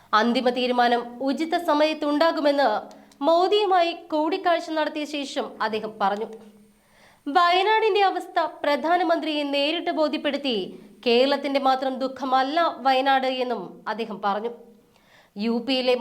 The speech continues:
മധുരയിൽ ചടങ്ങിൽ പങ്കെടുക്കുമ്പോൾ വയനാടിനെ കുറിച്ച് സംസാരിച്ചപ്പോൾ ദുരിതബാധിതർക്കുള്ള സഹായധനമായി അഞ്ച് ദശാംശം ഒന്ന് പൂജ്യം ലക്ഷം രൂപ സ്വരൂപിക്കാനായി എന്നും അദ്ദേഹം പറഞ്ഞു. അതേസമയം കേരളത്തിലെ വയനാട് ജില്ലയിലെ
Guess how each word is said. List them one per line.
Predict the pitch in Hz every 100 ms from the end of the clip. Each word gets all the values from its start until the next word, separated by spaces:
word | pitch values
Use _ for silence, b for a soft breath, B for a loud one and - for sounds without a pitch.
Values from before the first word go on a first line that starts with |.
| 254
മധുരയിൽ | 254 294 294 269 - -
ചടങ്ങിൽ | 320 294 330 370 339
പങ്കെടുക്കുമ്പോൾ | 311 302 302 285 277 208 170 B B - 320
വയനാടിനെ | 330 359 427 427 381 392
കുറിച്ച് | 359 349 339
സംസാരിച്ചപ്പോൾ | 330 330 311 311 294 285 254 - B B - 269
ദുരിതബാധിതർക്കുള്ള | 349 370 403 440 381 359 349 370 359 339 320 320
സഹായധനമായി | 285 311 349 330 320 302 294 294 277 - 247
അഞ്ച് | 262 294 339 330
ദശാംശം | 311 311 294 285 285 277 -
ഒന്ന് | 277 311 359
പൂജ്യം | - 311 285 302
ലക്ഷം | 285 285 294 277
രൂപ | 277 269
സ്വരൂപിക്കാനായി | 269 262 285 294 294 285 269 269 320 294
എന്നും | 269 220 180 -
അദ്ദേഹം | 214 214 220 208
പറഞ്ഞു. | 190 220 214 - - - _ b b b b b b b b 330
അതേസമയം | 349 466 403 392 381
കേരളത്തിലെ | 349 339 381 415 403 370 349 311 269
വയനാട് | 294 330 370 370 339
ജില്ലയിലെ | 339 330 311